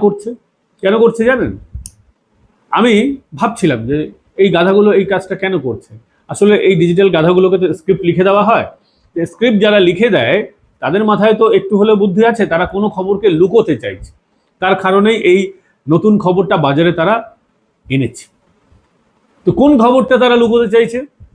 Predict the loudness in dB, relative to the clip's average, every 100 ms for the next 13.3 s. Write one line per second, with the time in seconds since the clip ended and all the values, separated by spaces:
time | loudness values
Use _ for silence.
0 | _ _ _ _ _ _ _ _ -4 -2
1 | 0 0 0 0 0 -2 -8 -20 _ _
2 | -8 -4 -2 -2 -2 0 0 2 2 2
3 | 2 4 2 2 2 0 -2 -2 -6 -6
4 | -8 -12 -18 _ _ _ _ _ _ -20
5 | -20 _ -20 _ _ _ _ _ -6 0
6 | 2 4 4 2 0 -6 -6 -2 0 0
7 | -2 -2 -2 -2 -2 0 0 0 0 0
8 | 0 0 2 0 0 0 0 2 2 2
9 | 2 2 2 2 2 0 -4 -2 0 0
10 | -2 -2 -2 -4 -2 -2 0 0 0 0
11 | 2 2 2 0 -4 -8 -16 -16 -6 0
12 | 2 2 0 0 0 0 0 0 0 -2
13 | -2 0 2